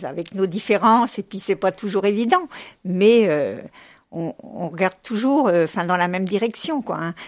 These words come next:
Quand on, par exemple, euh, moi, je, c'est vrai que j'aime bien accueillir, euh, ça m'est arrivé, par, on a parlé de Pedro, euh, euh, bah, quand,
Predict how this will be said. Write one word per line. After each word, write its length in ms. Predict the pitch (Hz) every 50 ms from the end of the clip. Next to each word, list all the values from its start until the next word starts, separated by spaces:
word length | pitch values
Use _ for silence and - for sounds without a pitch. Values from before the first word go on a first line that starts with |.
| - - _
Quand 180 | - 196 190 185
on, 420 | 180 175 170 165 165 165 165 170
par 140 | 165 170 165
exemple, 360 | 165 170 185 202 202 196 -
euh, 140 | 185 127 160 160 - - - _ _ _ _ -
moi, 220 | 185 190 196 208
je, 60 | -
c'est 140 | - - -
vrai 140 | 160 185 190
que 80 | 185
j'aime 200 | 170 185 175 175
bien 520 | 160 - 202 180 180 180 185 185 185 185 - - _ -
accueillir, 840 | 196 - _ - 214 196 175 160 196 208 208 202 208 208 202 214 202
euh, 300 | 190 160 160 165 165 165 165 - - - - - - _ _ _ _ _ _ _ _
ça 200 | - - - 170
m'est 320 | 170 165 160 156 151 131
arrivé, 440 | 120 104 147 147 - 165 170 190 214
par, 140 | - 147 139 143 - -
on 220 | 160 160 156 151
a 60 | 156
parlé 260 | 151 - 156 151 165 175
de 60 | 165 _
Pedro, 600 | - 208 180 151 165 - 196 196 196 202 196 185
euh, 320 | 165 156 143 143 147 156 160 - - - - - - - _ _ _ _ -
euh, 440 | - - - - - - 190 190 208 -
bah, 160 | 190 - 175
quand, 200 | - - 214 -